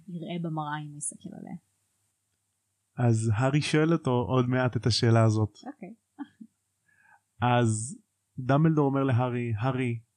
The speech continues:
Speaker 2: אנשים יתפגרו מול הראי הזה, כי היא לא תיתן לך כלום מאשר כמיהה וכאב. מחר היא תעבור למקום חדש, ואני רוצה לבקש ממך, הארי, אל תחפש אותה. תזכור, לא טוב לשקוע בחלומות ולשכוח לחיות."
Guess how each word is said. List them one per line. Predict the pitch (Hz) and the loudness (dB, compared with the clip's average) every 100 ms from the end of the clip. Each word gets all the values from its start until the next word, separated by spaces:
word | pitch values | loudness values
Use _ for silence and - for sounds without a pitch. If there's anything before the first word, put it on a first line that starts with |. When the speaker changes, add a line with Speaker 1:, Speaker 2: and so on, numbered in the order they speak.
| _ _ _ - | _ _ _ -4
Speaker 2:
אנשים | 123 113 147 | 0 2 2
יתפגרו | 156 - 131 120 123 127 143 | 0 0 -2 2 6 6 4
מול | 123 | 2
הראי | 117 101 104 101 | 2 4 4 4
הזה, | 92 95 92 _ _ _ _ _ | 4 0 -2 _ _ _ _ _
כי | - | 0
היא | 131 | 4
לא | 127 | 4
תיתן | 151 160 156 | 2 2 2
לך | 156 - 120 | 2 2 2
כלום | - 151 151 147 - | 4 4 4 -4 -6
מאשר | 113 110 - 127 113 | 2 2 4 0 0
כמיהה | 113 110 98 127 135 _ _ _ _ _ | 4 6 6 2 -2 _ _ _ _ _
וכאב. | 113 110 135 120 113 95 95 _ _ _ _ _ _ - | -2 0 0 2 4 2 -4 _ _ _ _ _ _ -2
מחר | 123 143 143 | 0 2 2
היא | 147 | 2
תעבור | 135 113 123 | 2 2 4
למקום | 131 120 110 123 | 4 2 2 0
חדש, | 107 113 117 | 2 2 4
ואני | 110 107 | 6 6
רוצה | 104 131 | 4 2
לבקש | 117 113 113 | 2 2 2
ממך, | 120 110 | 2 4
הארי, | 110 110 113 110 _ _ _ _ - | 6 6 4 2 _ _ _ _ 0
אל | 131 | 0
תחפש | - 127 113 120 - | 2 0 2 2 2
אותה. | 107 98 92 _ _ _ _ | 2 2 0 _ _ _ _
תזכור, | - 117 - 131 113 98 _ _ _ _ - | 0 0 4 4 4 4 _ _ _ _ 2
לא | 131 | 2
טוב | 147 165 139 | 4 4 4
לשקוע | 127 - - 139 | 2 2 4 4
בחלומות | 123 92 113 110 123 117 | 4 2 4 6 4 4
ולשכוח | 107 104 - 127 113 - | 4 4 4 2 2 4
לחיות." | 101 104 98 - | 2 4 4 2